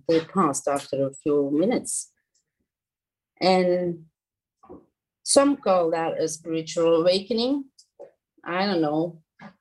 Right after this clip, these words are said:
It's not that God came to me. I didn't see a white light. I didn't feel like a higher power was pulling out, me out of my addiction. And that's not what I experienced.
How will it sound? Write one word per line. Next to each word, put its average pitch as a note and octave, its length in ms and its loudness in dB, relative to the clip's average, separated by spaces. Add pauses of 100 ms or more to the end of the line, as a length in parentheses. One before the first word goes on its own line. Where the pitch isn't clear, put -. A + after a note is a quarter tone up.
(120)
It's - 260 -6
not G3 220 0
that C#3 200 2
God E3+ 280 0 (100)
came C#3 200 -2
to C#3+ 120 -4
me. C#3 280 0
I D3 100 -2
didn't E3+ 220 2
see D#3+ 180 0
a C#3+ 60 6
white D3+ 340 2
light. B2+ 400 -2 (800)
I E3+ 340 2 (260)
didn't F3 340 0
feel F#3+ 340 2
like D#3 200 0
a D#3 60 -4
higher D3+ 300 0
power E3+ 360 2
was C3+ 220 -6
pulling D#3 340 0
out, C#3+ 280 -4 (200)
me D#3+ 200 0
out C#3+ 180 0
of C#3+ 160 0
my C#3+ 160 -2
addiction. C3+ 720 -6 (200)
And D3 400 -2
that's F#3+ 440 0
not G3 180 0
what F3 140 2
I E3+ 140 2
experienced. C3+ 1000 -4